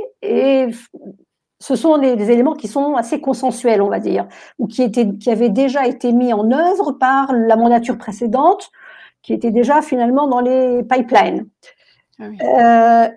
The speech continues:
Speaker 1: et il y a, je, je, je vois, moi, plus de points négatifs,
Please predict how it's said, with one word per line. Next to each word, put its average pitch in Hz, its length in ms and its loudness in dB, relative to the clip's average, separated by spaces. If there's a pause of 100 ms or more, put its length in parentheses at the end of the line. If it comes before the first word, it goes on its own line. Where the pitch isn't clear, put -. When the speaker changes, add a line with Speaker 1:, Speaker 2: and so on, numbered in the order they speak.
(120)
Speaker 1:
et 254 480 -2 (380)
il 202 80 -4
y 240 60 0
a, - 100 -2
je, 208 200 -2
je, 202 320 -4
je 220 120 0
vois, 254 280 0
moi, 254 400 -4
plus 320 540 0
de 202 140 -6
points 277 340 -4
négatifs, 254 720 2